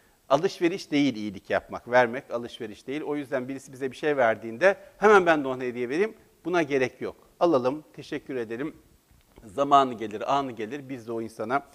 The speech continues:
iyilik, güzellik yapabiliriz. Yalan da söylemeyelim. <clears throat> Birisi bize bir hediye verdi.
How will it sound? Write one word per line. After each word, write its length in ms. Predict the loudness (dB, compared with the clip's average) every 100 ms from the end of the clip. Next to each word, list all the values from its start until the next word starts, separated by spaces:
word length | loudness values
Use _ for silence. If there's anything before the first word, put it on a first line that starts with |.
| _ _ _
iyilik, 300 | -8 -8 -8
güzellik 400 | -10 -6 -6 -8 -16 _ _ -10
yapabiliriz. 680 | -8 -8 -10 -8 -8 -10 _ _ _ -2
Yalan 300 | 0 2 0
da 60 |
söylemeyelim. 640 | -4 -6 -6 -6 -8 -12 -16 _ _ -20
<clears throat> 80 | -18 -20 -12
Birisi 320 | -10 -10 -12
bize 240 | -6 -4
bir 100 | -4
hediye 320 | -8 -6 -6
verdi. 440 | -6 -8 -6 -8